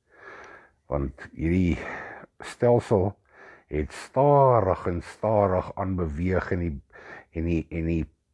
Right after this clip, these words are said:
hoekpale is net aan mekaar verskuif en verskuif en verskuif. En daar was nooit 'n, 'n daadwerklike punt waar jy kon sê, "Okay, maar hier is dit nou rarig genoeg nie."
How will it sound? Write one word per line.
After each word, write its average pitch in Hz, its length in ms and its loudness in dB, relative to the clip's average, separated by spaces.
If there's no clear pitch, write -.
hoekpale 110 920 4
is 101 140 -2
net 113 300 -4
aan 110 140 -4
mekaar 104 440 -2
verskuif - 640 -4
en 92 160 -2
verskuif - 640 -4
en 98 140 -4
verskuif. - 560 -2
En 123 100 -2
daar 135 120 8
was 147 160 4
nooit 196 280 4
'n, 147 180 6
'n 120 140 0
daadwerklike 98 720 2
punt 120 280 2
waar 95 120 2
jy 95 100 4
kon 107 180 0
sê, 120 160 2
"Okay, 123 180 0
maar 135 120 2
hier 110 320 4
is 165 100 4
dit 131 140 -2
nou 113 160 2
rarig 87 680 2
genoeg 71 380 -6
nie." - 140 -20